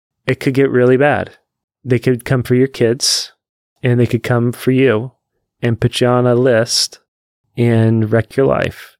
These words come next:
And even if that happens, it'll still be okay.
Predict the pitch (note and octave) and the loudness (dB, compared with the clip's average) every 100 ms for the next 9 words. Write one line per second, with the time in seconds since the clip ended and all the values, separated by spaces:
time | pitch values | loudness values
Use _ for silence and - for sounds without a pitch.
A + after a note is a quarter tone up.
0 | _ _ - B2 A#2 B2+ C3+ C#3+ D3 C#3 | _ _ -4 0 2 2 2 0 0 -2
1 | A#2 C#3+ - G2+ F#2+ G#2 - - _ _ | -2 -4 -4 -8 -6 -6 -6 -8 _ _
2 | _ _ _ - B2 A2+ - - A2+ A2 | _ _ _ -8 -4 -2 -4 -2 -4 -2
3 | G#2 G2+ - - - | -2 -2 -4 -8 -10